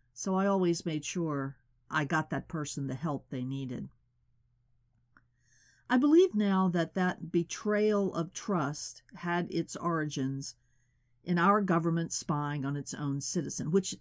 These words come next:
still does, by the way, and did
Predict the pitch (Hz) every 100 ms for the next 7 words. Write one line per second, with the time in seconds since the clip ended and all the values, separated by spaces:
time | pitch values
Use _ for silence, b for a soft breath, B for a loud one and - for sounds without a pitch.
0 | _ _ - - 254 185 139 208 143 123
1 | - - _ _ 131 120 135 110 139 -
2 | _ _ _ _ _ 165 151 139 180 165
3 | 151